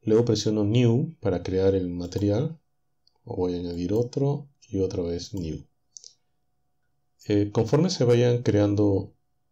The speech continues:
más materiales o colocando, yo puedo cambiar el sombreador en la pestaña Surface. Por defecto es Diffuse, lo vamos a dejar ahí, que es el que está acá. Ustedes pueden elegir acá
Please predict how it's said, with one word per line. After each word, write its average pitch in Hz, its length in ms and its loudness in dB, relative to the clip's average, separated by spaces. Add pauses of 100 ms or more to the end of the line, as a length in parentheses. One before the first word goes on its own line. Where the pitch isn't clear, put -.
(260)
más 98 260 -2
materiales 104 720 2
o 98 80 -2
colocando, 90 800 -6 (760)
yo 113 200 0
puedo 117 320 4
cambiar 104 400 2
el 101 200 2
sombreador 95 800 -2
en 92 160 -4
la 82 420 -10 (380)
pestaña 95 480 -4
Surface. 98 720 -2 (760)
Por 101 160 -2
defecto 113 400 0
es 104 80 2
Diffuse, 110 600 -2
lo 98 80 -8
vamos 92 240 -8
a 104 40 -2
dejar 92 240 -4
ahí, 107 380 -6 (160)
que - 160 -12
es 107 200 -14
el 107 100 -12
que - 80 -12
está - 160 -8
acá. 156 360 -4 (520)
Ustedes 110 240 -4
pueden 113 220 0
elegir 101 400 0
acá 101 460 -2